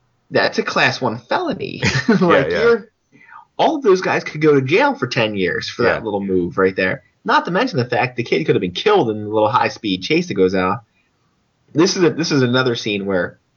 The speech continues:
Speaker 1: I, I know there would be an action scene and there may be something like this,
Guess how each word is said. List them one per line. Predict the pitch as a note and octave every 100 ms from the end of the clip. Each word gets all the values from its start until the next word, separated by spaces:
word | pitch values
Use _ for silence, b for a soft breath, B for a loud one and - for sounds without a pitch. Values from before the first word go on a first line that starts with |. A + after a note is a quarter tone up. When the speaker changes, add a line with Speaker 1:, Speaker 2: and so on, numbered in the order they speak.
| _ _ -
Speaker 1:
I, | A#2 A2 G2+ - _ A#2
I | A#2
know | D#3+
there | F3+
would | D#3
be | C#3 B2+
an |
action | A2+ C3 - C3+
scene | D3 C#3+
and | A2+
there | G#2+
may | A2+ B2+
be | C#3
something | C#3 C3+ C#3
like | C3+ C3+
this, | C3+ C#3 -